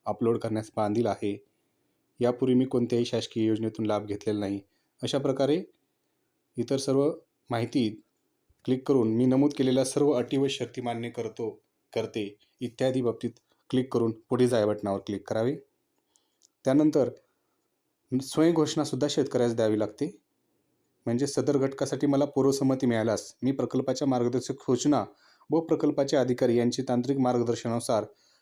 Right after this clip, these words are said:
विहित कालावधीत सदरील घटकाचे काम पूर्ण करेन किंवा सदर घटकाची खरेदी करेन. या व इतर प्रकारच्या अटी शर्ती मान्य करणे म्हणजे स्वयंघोषणा शेतकऱ्यांनी द्यावी लागते. या सर्व टॅबवरती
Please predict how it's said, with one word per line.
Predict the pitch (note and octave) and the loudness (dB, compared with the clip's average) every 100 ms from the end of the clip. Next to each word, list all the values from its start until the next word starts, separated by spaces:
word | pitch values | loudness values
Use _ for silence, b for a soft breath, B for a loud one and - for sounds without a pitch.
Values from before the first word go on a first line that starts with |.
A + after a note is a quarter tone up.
| _ | _
विहित | A#2 C3 F3+ | -2 -2 0
कालावधीत | D3 C3 B2+ B2+ B2+ _ _ _ - | 2 4 4 2 -2 _ _ _ -4
सदरील | A#2+ C#3+ F3+ | 2 4 2
घटकाचे | C#3+ C3 A#2+ C3 | 0 -2 -2 -2
काम | A#2+ A#2 | 0 0
पूर्ण | B2 B2 A#2 | 0 -2 -2
करेन | A2+ A2+ A2+ A2 - _ _ _ | -2 0 0 0 -8 _ _ _
किंवा | - C#3+ | -2 -2
सदर | C#3+ C3 B2+ | 0 0 0
घटकाची | A#2 - G#2+ A2+ | -2 -4 -6 -4
खरेदी | - A2 A2 | -4 -2 -2
करेन. | A2 A2+ G#2 G#2 - _ _ | -2 0 0 -4 -16 _ _
या | C3 | 0
व | C#3 | 4
इतर | C#3 B2+ C#3+ | 2 0 -4
प्रकारच्या | C3 B2 A#2 - C#3+ E3+ _ _ _ _ _ _ _ - | -4 -2 -2 -2 -2 -4 _ _ _ _ _ _ _ -6
अटी | A2+ B2+ | -4 -2
शर्ती | B2+ A#2+ C3 | -2 0 0
मान्य | B2 B2 B2 | 2 2 0
करणे | B2 A#2+ | -2 -2
म्हणजे | A#2 A#2 | -2 -4
स्वयंघोषणा | C3+ C3 A#2+ A#2+ A#2 A#2+ B2+ | -4 -2 0 0 -2 -6 -6
शेतकऱ्यांनी | A#2+ - A2 G#2+ G#2 | -8 -4 -4 -2 -2
द्यावी | G2+ G#2 | 0 -2
लागते. | G2 - D3+ E3+ _ _ _ _ _ _ _ | -4 -4 -8 -8 _ _ _ _ _ _ _
या | A#2 | -4
सर्व | - B2+ C#3 | 0 0 2
टॅबवरती | D3 A#2+ A#2 B2 A#2+ | 2 0 2 -2 -4